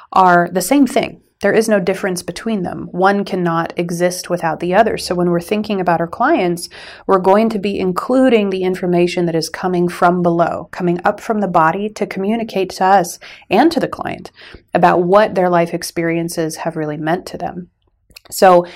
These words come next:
any separation between mind and body is really just an illusion of language. And this is something that we have to help our clients, uh, learn. And we as therapists have to spend some time getting used to really thinking about the body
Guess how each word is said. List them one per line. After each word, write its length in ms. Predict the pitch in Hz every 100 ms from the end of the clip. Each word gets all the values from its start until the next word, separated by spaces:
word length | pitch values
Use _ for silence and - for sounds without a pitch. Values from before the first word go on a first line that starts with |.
| - _
any 220 | - 285 339
separation 720 | - 226 202 170 185 - 190
between 320 | 185 196 185
mind 240 | 175 165
and 100 | 170
body 240 | 156 147 214
is 140 | 226
really 200 | 226 240
just 220 | 202 180
an 80 | 170
illusion 400 | 160 165 185 180
of 100 | 151
language. 720 | 147 151 160 113 85 - - -
And 100 | 185
this 160 | 202 233
is 80 |
something 300 | 226 202 196
that 140 | 185 160
we 80 | 170
have 180 | 170
to 80 | 170
help 240 | - 180 175
our 80 |
clients, 560 | 170 - 170 160 160 -
uh, 220 | - 165
learn. 440 | 160 165 165 185 233
And 140 | 196
we 120 | 175
as 140 | 165 -
therapists 540 | 220 285 - 165 165 - - - -
have 160 | 180
to 100 | 185
spend 340 | - - 220 240
some 160 | 220
time 320 | 202 202 202
getting 320 | 180 175 170 170
used 280 | 202 208
to 100 | -
really 420 | 165 180 240 240 220
thinking 460 | - 214 220 196
about 240 | 185 170 -
the 80 |
body 480 | 170 175 196 170 165